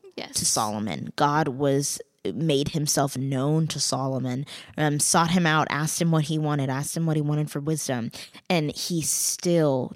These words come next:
Speaker 2: turned his heart away.
Speaker 1: Yep.
Speaker 2: So it, oh,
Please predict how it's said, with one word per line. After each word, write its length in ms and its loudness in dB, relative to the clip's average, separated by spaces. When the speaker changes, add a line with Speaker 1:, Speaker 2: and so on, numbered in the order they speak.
Speaker 2:
turned 480 -2
his 200 -4
heart 360 -4
away. 480 -6
Speaker 1:
Yep. 160 -8
Speaker 2:
So 540 2
it, 360 0
oh, 380 -4